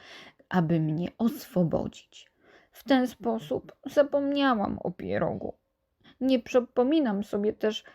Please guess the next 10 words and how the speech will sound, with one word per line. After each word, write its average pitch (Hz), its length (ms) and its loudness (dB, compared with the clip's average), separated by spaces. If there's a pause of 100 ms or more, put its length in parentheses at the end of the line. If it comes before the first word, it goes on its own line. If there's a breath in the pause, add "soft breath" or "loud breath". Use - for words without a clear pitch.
(260 loud breath)
wcale, 220 680 0 (180)
bym 202 220 2
krochmaliła 202 680 0
chustki - 500 -4
do 269 120 6
nosa, - 480 -2 (420 loud breath)
prasując 196 640 2
je, 196 120 2
bezustannie 226 640 0
myślałam, 269 560 2